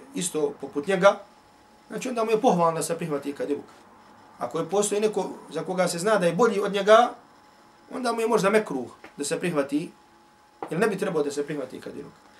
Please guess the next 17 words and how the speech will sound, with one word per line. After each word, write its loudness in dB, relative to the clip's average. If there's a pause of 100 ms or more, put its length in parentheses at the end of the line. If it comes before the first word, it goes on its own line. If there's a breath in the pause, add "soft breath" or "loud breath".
(180 loud breath)
Ako -2
čovjek 2
vidi 0
da 6
nije 2
sposoban 4
za 0
kadiluk, -4
onda 0
mu -4
je -2
haram 6
da -6
se -8
prihvati -10
kadiluk. -18 (580 soft breath)
Međutim, -4